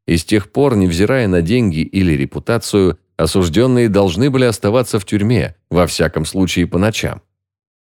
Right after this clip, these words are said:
Каупервуд спокойно обдумал эти слова, глядя из окна юридической конторы на второй улице. Он не опасался ничего, что могло бы произойти с ним под арестом у Джасперса.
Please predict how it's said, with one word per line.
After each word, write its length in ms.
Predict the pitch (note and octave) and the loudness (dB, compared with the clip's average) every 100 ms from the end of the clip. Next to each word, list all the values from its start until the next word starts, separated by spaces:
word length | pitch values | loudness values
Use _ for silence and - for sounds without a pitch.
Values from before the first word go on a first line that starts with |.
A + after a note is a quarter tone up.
| _ _ _ _ - | _ _ _ _ -4
Каупервуд 640 | F2+ F2+ F#2 F#2 F2+ F#2 | 0 2 2 0 0 0
спокойно 580 | - F#2+ F2+ F#2+ D#2 D2 | -2 -6 -2 -2 0 0
обдумал 480 | C#2+ D2 D#2+ D2 - | -2 -2 -2 -2 -4
эти 200 | D2+ D2 | -8 -8
слова, 540 | - C#2+ C2+ G2 G2+ - - | -8 -6 -2 0 0 -6 -6
глядя 360 | E2+ G#2+ F#2 F#2+ | 0 0 2 -2
из 260 | G2+ E2 | -2 -2
окна 300 | E2+ - F2+ | -2 0 0
юридической 640 | E2 D#2 D#2 D#2 - - D2 | 2 0 -2 -4 -6 -6 -4
конторы 580 | D2+ C#2+ G#2 G#2 F#2 - - | -4 -2 0 2 0 -4 -4
на 140 | E2+ | -4
второй 360 | - D#2 D#2 D#2+ | -2 -2 -2 -2
улице. 420 | - B1+ B1+ - - _ _ _ _ _ _ - | -4 -10 -10 -14 -16 _ _ _ _ _ _ -2
Он 220 | C3+ D3+ | 2 2
не 80 | D3+ | 2
опасался 600 | C#3+ C#3+ - D3 G2 E2 | 2 -2 0 0 2 0
ничего, 500 | F2+ F2 A2+ A#2+ D#2+ | 0 0 0 0 0
что 180 | - D2 | -2 -2
могло 320 | D2 D#2 D#2+ | -2 0 0
бы 100 | D2+ | 0
произойти 640 | D2+ E2+ D#2+ F2 D#2+ G#2+ | 0 0 2 0 0 -4
с 100 | - | -2
ним 200 | F2 E2 | -2 -2
под 160 | E2 D#2+ | 0 0
арестом 500 | F2+ F2 - E2 D#2 | 2 0 0 -4 -4
у 80 | E2+ | -6
Джасперса. 720 | D2+ F#2 - - - - - | -2 -2 -4 -10 -12 -10 -12